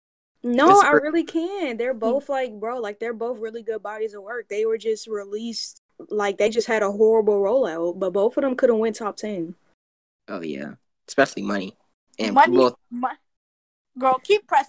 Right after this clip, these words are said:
Speaker 3: out of this shit. Press is not good enough. Press should, Press should stay where
Speaker 2: Girl.
Speaker 3: it fucking was.
Speaker 2: Girl.
Speaker 3: Press
Speaker 2: Press
Speaker 3: should have
Speaker 2: washed
Speaker 3: been
Speaker 2: Money a long
Speaker 3: scrapped.
Speaker 2: time ago. Let that conversation go.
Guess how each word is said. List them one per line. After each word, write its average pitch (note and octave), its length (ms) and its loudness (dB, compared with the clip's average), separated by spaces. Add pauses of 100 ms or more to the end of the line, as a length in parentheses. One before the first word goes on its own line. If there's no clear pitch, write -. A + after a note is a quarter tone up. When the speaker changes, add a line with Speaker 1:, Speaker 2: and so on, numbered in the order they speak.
Speaker 3:
out B3+ 120 -4
of - 80 -12
this A#3 200 -14
shit. B3 200 -16
Press E4+ 260 -8
is B3+ 80 -18
not B3+ 220 -8
good C4 140 -12
enough. A3 340 -16 (460)
Press D4 240 -6
should, - 560 -4
Press D#4 220 -8
should - 100 -20
stay B3 180 -6
where D#3 260 6
Speaker 2:
Girl. C#3+ 200 4
Speaker 3:
it - 120 -10
fucking A3+ 440 -14
was. G#3 160 -6
Speaker 2:
Girl. D3+ 300 2 (840)
Speaker 3:
Press E4 180 4
Speaker 2:
Press E3+ 240 6
Speaker 3:
should F3 140 -10
have - 0 -
Speaker 2:
washed E3+ 260 2
Speaker 3:
been C4+ 120 -10
Speaker 2:
Money D#4+ 260 -8
a C#4 40 -2
long A#3 320 0
Speaker 3:
scrapped. - 120 -16
Speaker 2:
time D#3 260 -16
ago. C3 360 -10
Let D3 260 -8
that D3+ 160 -8
conversation D3+ 760 -12
go. C3 400 -14